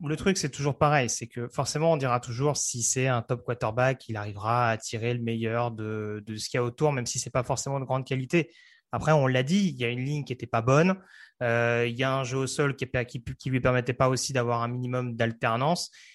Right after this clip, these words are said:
Et il y a un groupe de receveurs. Alors certes, Jalen Waddle est sorti du chapeau, mais il y a beaucoup de joueurs qui ont sous-performé aussi.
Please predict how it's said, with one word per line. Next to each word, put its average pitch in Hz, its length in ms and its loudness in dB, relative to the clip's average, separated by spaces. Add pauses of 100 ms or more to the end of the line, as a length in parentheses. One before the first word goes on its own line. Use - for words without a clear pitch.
(160)
Et 117 100 -4
il 113 60 -4
y 120 60 0
a 120 60 6
un 123 140 6
groupe 139 220 0
de 135 80 4
receveurs. 135 420 2
Alors 113 140 2
certes, 143 240 -4
Jalen 127 200 -2
Waddle 131 280 2
est - 20 -2
sorti - 320 -8
du 123 80 -10
chapeau, 170 420 4
mais 127 200 2
il - 20 -2
y 117 60 0
a 113 40 2
beaucoup 123 300 -2
de 120 40 -6
joueurs 143 200 0
qui 127 80 -6
ont 117 40 -4
sous-performé 123 840 0
aussi. 143 880 -4